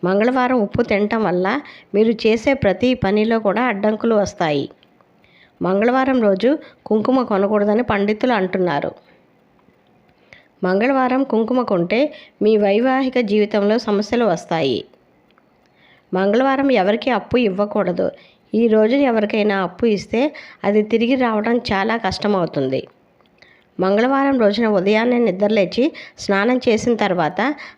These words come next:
హనుమంతుని ఫోటో ముందు కూర్చొని హనుమాన్ చాలీసాను పఠించండి. ఇలా చేయటం శుభప్రదంగా పరిగణించబడుతుంది. హనుమాన్ చాలీసా పఠించడానికి ముందు మీ పూజా గదిలో నీళ్లను ఉంచుకోవాలి.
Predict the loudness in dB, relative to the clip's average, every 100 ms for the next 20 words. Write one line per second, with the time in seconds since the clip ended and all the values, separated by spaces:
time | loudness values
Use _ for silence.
0 | -2 0 2 0 0 0 0 0 2 2
1 | 0 0 -2 0 0 0 -2 -8 -18 -4
2 | 0 2 0 0 0 0 0 0 0 0
3 | 0 -2 -2 -2 -2 -4 -10 _ _ _
4 | -4 0 2 0 0 0 2 0 0 0
5 | 0 0 0 0 0 0 0 0 0 0
6 | 0 -2 -2 -2 -2 -4 -6 _ _ -20
7 | _ -20 _ -2 0 2 0 0 0 0
8 | 0 0 0 0 -2 0 0 0 0 0
9 | 2 0 -2 -6 -20 -2 0 2 2 2
10 | 2 2 2 2 0 -2 -8 _ 0 2
11 | 2 2 2 -2 -2 0 0 -2